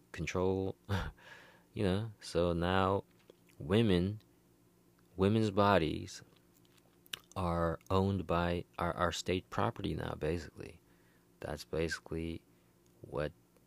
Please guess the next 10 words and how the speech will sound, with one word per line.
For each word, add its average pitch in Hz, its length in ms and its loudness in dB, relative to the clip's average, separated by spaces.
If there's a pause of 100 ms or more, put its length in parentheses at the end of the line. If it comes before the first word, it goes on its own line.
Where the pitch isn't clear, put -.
(680)
they 73 120 -8
just 76 200 -14
said. 90 320 -6 (100)
I 78 40 -10
mean, 73 340 -8 (260)
state 92 320 -2
property 107 380 -2
is 82 220 0
the 92 120 0
fatherland. 92 720 0